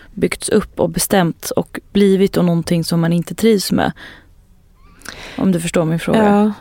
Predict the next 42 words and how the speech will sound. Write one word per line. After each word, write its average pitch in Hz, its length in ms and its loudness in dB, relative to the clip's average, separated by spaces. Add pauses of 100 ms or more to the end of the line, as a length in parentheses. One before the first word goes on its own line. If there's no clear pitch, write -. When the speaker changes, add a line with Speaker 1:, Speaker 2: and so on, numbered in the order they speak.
(120)
Speaker 2:
det 220 300 2
kräver, 202 1120 2
eh, 185 360 0 (580)
ett 196 200 0
jobb 202 420 0 (180)
att 196 180 -2
göra. 196 380 2
Det 202 140 2
finns 202 400 2
ingen 196 360 2
lätt 220 280 -2
väg 190 360 0
till 190 160 0
att 190 80 0
lista 190 300 -2
ut 190 160 0
det - 80 -4
där, 190 120 0
skulle 196 220 -2
jag 190 80 0
säga, 185 260 0
utan 196 240 0
det 202 60 2
handlar 202 360 2
ju 190 160 4
just 185 240 -2
om 185 120 2
att, - 180 -4 (320)
att - 180 -2
lära 196 380 4
känna 185 320 2
sig 185 140 -2
själv, 196 480 2
våga 202 380 2
vara 185 120 4
väldigt 185 500 0
obekväm 202 580 0
med 180 200 0
sig 190 120 -2
själv, 202 340 0
våga 202 480 2
se, 196 500 0